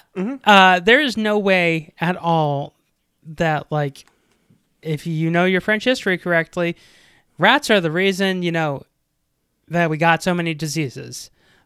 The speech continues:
Speaker 2: The plague actually came from fleas, but rats are, you know, the harbingers or the, the messengers of death. <laughs> So I don't care how many times those rats go through the steam cleaner. <laughs> It's not enough. <laughs>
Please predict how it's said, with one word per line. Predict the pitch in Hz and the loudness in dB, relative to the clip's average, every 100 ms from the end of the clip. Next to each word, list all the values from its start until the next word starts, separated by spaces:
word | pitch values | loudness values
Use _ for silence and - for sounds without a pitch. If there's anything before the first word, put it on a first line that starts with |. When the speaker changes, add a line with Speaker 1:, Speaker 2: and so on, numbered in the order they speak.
| _ | _
Speaker 2:
The | 151 | 2
plague | 226 214 | 4 6
actually | 196 180 180 | 4 4 -4
came | - 175 | -2 -4
from | 151 160 | -4 -8
fleas, | - 302 247 208 - | -2 0 2 0 2
but | 185 156 | 2 2
rats | 151 180 185 185 | 2 2 2 0
are, | 175 165 160 | 2 2 0
you | - | -4
know, | 170 156 | -2 -2
the | 151 151 | -2 -2
harbingers | 170 156 151 147 147 | -2 -2 -2 -2 -4
or | 147 135 | -4 -6
the, | 131 131 135 - | -8 -8 -10 -10
the | |
messengers | 151 139 - 139 135 131 | -8 -8 -8 -10 -10 -10
of | 127 117 - _ _ _ _ - | -12 -14 -20 _ _ _ _ -20
death. | 117 113 - _ _ | -18 -18 -20 _ _
<laughs> | - _ _ _ _ _ _ _ 175 165 160 _ | -20 _ _ _ _ _ _ _ -20 -18 -18 _
So | - 220 202 185 - _ - | -2 4 4 2 -4 _ 4
I | 202 | 6
don't | 254 254 | 6 2
care | 226 208 185 - _ | 2 4 2 -2 _
how | - 214 | 0 0
many | 233 226 | 2 -4
times | 202 202 180 | 2 2 2
those | 170 160 - | 0 -2 -2
rats | 151 151 - | -4 -4 -2
go | 180 160 | 0 0
through | 156 165 160 | -2 -2 -2
the | 156 | -2
steam | - - 180 170 | -6 -4 -2 -4
cleaner. | - 165 147 180 - | -6 -6 0 0 0
<laughs> | - _ _ _ - _ _ _ _ _ _ _ _ _ _ _ | -12 _ _ _ -20 _ _ _ _ _ _ _ _ _ _ _
It's | - - | -18 -10
not | 156 160 170 | -4 -2 -2
enough. | 160 139 147 - _ - - _ - - | -4 -6 -10 -12 _ -20 -20 _ -14 -12
<laughs> | 131 | -8